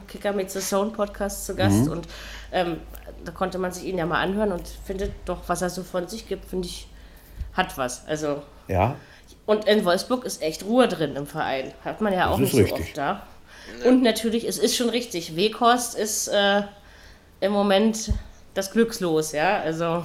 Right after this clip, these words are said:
Speaker 2: Ja.
Speaker 1: ho-, hoffen wir
Speaker 2: Und
Speaker 1: mal,
Speaker 2: noch
Speaker 1: dass
Speaker 2: kein
Speaker 1: es ein
Speaker 2: Nation-,
Speaker 1: bisschen so, hm?
Speaker 2: noch kein Nationalspieler, ne?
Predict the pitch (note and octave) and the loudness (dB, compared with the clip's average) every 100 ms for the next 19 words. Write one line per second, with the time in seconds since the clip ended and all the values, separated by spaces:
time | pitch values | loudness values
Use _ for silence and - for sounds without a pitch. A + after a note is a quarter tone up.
0 | - - G#2+ B2 D2+ - - - - - | -4 -2 0 2 -2 -8 -20 -20 -20 -20
1 | - - - - - - - F#3 A#3 D#4 | -20 -20 -20 -20 -20 -20 -6 0 4 10
2 | F4 C4 A3 A#3 C3 - - - G#3+ F3 | 10 12 8 8 10 10 10 8 6 4
3 | D#3 D#3+ - - - - - - - C#3+ | -4 -8 -8 -18 -20 -20 -20 -8 8 8
4 | - B2+ A2+ C3 C3+ F#3+ G#3+ B3 - G2 | 8 8 8 8 8 8 8 6 2 2
5 | E2 F2+ F#2+ | 2 4 4